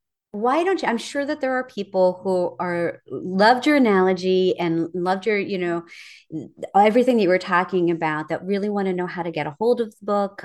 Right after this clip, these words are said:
um, and, you know, maybe how to reach out to you. What would you, you know, what can you share with them about that?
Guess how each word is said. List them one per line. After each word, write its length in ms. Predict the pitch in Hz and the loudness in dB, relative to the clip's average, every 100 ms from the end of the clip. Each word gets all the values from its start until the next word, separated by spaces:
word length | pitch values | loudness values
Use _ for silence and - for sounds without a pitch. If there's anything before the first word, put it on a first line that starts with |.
| - | -8
um, 420 | 170 160 151 147 151 | -6 -4 -4 -4 -2
and, 320 | 175 175 175 | 0 0 0
you 60 | 175 | 0
know, 60 | |
maybe 180 | 170 165 | 0 -2
how 160 | 170 180 | -4 -4
to 80 | 170 | -4
reach 220 | 165 180 | -4 -4
out 160 | 160 160 | -4 -6
to 140 | - | -10
you. 520 | 170 190 202 208 220 220 - - - _ | -4 -2 0 0 -2 -6 -18 -20 -20 _
What 200 | 180 208 | 0 2
would 180 | 220 214 | 2 0
you, 80 | 208 | -4
you 120 | 190 | -2
know, 260 | 190 185 185 | -2 -2 -4
what 160 | 202 202 | -6 -6
can 120 | 208 | -4
you 40 | 196 | -4
share 260 | 190 175 165 | -2 -2 -2
with 120 | 165 | -2
them 140 | 147 | -4
about 260 | 135 - - | 0 -2 -2
that? 200 | - - | -6 -8